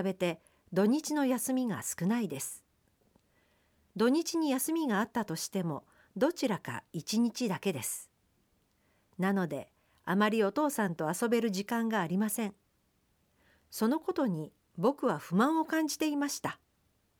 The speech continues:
ある日、お父さんが僕に言いました。「他のお父さんが休んでいるから、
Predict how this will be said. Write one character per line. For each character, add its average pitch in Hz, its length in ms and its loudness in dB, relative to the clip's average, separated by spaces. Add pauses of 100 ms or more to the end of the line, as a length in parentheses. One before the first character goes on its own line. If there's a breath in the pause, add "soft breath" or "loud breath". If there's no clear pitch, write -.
(1600)
あ 208 140 4
る 214 80 0
日、 - 300 -8 (340)
お 190 100 -2
父 247 180 6
さ 185 180 0
ん 165 60 -2
が 156 120 -4
僕 220 240 0
に 151 160 -2
言 196 80 4
い 208 60 6
ま 208 120 0
し - 140 -6
た。 - 160 -6 (1900)
「他 220 260 2
の 233 140 4
お 226 60 2
父 226 200 4
さ 190 160 0
ん 170 100 -2
が 160 140 0
休 170 320 0
ん 233 100 4
で 180 80 2
い 165 140 -2
る 196 100 2
か 180 140 0
ら、 135 160 -4